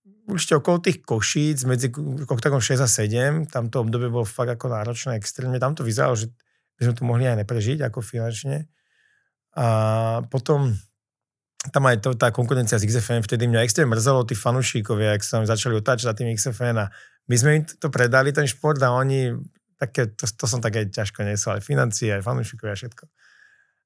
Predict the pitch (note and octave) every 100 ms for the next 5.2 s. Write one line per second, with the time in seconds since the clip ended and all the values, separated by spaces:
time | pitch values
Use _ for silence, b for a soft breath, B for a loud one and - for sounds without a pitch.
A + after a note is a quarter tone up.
0 | _ B2+ A2 G#2+ G#2+ C3 D3+ D#3 D3 B2+
1 | C3 B2+ G#2+ G2+ A#2+ B2 C#3+ B2 A#2+ F3
2 | G#3 - - _ _ _ D3+ A#2 A#2 A#2
3 | A#2 A#2 A2+ - A2 C3 G#2+ - A#2 G#2+
4 | G#2+ B2+ A2+ A#2 B2 A#2 A#2+ B2 B2 C3+
5 | -